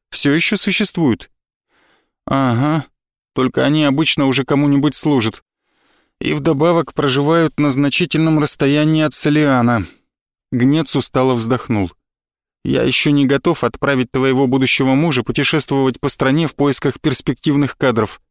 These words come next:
Будем обходиться теми, что есть». «Как пожелает мой господин. Я свяжусь со Штефаном и проведу сегодня всю необходимую подготовку.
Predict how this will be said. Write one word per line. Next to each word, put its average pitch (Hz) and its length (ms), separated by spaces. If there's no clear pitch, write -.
Будем 156 340
обходиться 135 560
теми, 127 260
что - 180
есть». 117 420
«Как - 220
пожелает 175 560
мой 156 180
господин. 139 600
Я 175 180
свяжусь 170 460
со - 140
Штефаном 131 540
и 151 180
проведу 156 420
сегодня 139 380
всю - 180
необходимую 151 640
подготовку. 139 640